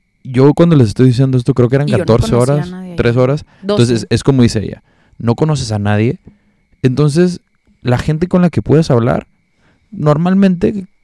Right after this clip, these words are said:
Speaker 1: cuando estás a-, allá, cuando el tiempo que puede hablar, están dormidos. Y cuando está, están despiertos y tú estás dormida y así, o sea, es como la combinación. Entonces,
Speaker 2: Ujú.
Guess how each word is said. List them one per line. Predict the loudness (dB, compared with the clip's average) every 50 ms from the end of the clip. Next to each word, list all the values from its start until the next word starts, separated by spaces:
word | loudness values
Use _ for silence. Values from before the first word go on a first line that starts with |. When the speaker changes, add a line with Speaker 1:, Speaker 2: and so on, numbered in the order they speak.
| _ _
Speaker 1:
cuando | 0 0 2 2 0
estás | -2 0 -2 -2 0 0
a-, | -2 -2 0
allá, | 0 0 0 0 0
cuando | 0 0 0 0 0
el | -2 -2
tiempo | -4 -4 -4 -4
que | -6 -4
puede | -2 0 0 0
hablar, | 0 0 -2 -2 -4 -6 _
están | -12 -10 -6 -4 -4 -2
dormidos. | -2 -2 -2 -2 -2 -2 -4 -6 -8
Y | -10 -8
cuando | -4 -4 -4 -4 -4
está, | -6 -6 -4 -4 -4 -4 -6 _ _ _
están | -8 -6 -2 -2
despiertos | -2 0 2 0 0 0 0 -4 -8
y | -6 -6
tú | -6 -4
estás | -4 -2 -4
dormida | -4 -4 -4 -6 -6 -4 -4 -4
y | -4 -4
así, | -4 -2 -2
o | -2 -2
sea, | -2 -2
es | -4 -2
como | -4 -4 -2 -2 -2 -2
la | -4 -6
combinación. | -10 -10 -8 -8 -6 -6 -6 -6 -6 -6 -6 -6
Entonces, | -6 -6 -6 -6 -6 -8 -10 -12
Speaker 2:
Ujú. | -20